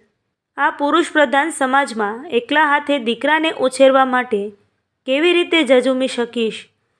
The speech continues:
અનાયા બધાને એક જ જવાબ આપતી, "મારે બીજી વાર લગ્ન નથી કરવું. જો મારા નસીબમાં લગ્ન સુખ લખાયું હોત તો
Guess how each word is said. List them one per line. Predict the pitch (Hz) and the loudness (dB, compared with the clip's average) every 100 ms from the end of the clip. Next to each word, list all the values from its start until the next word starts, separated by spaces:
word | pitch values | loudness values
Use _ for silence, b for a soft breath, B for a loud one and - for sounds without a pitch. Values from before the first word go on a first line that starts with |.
| _ 233 | _ -8
અનાયા | 247 320 285 339 | -2 0 2 0
બધાને | 262 262 277 285 | 2 2 2 0
એક | - 254 254 - | -2 -2 0 0
જ | 285 220 | 0 2
જવાબ | 269 269 254 | 2 4 2
આપતી, | 233 - 214 196 196 _ _ _ _ - | -2 -4 -8 -8 -10 _ _ _ _ -8
"મારે | 233 233 | -4 -4
બીજી | 190 247 240 349 | -2 -2 2 2
વાર | 339 339 | 2 2
લગ્ન | 320 302 320 | 0 0 -2
નથી | 285 254 269 | -2 -4 -4
કરવું. | 262 226 208 196 214 - _ _ _ _ - | -2 -2 -2 -6 -10 -14 _ _ _ _ -2
જો | 320 | 0
મારા | 311 302 302 | 2 0 0
નસીબમાં | 269 240 294 302 254 247 320 | -2 -4 -2 -4 0 2 2
લગ્ન | 285 269 262 302 | 2 0 -2 -4
સુખ | 294 294 277 | -4 -8 -2
લખાયું | 262 247 254 254 254 | -2 0 0 0 0
હોત | 240 254 247 - | 0 0 0 0
તો | 247 196 | 0 0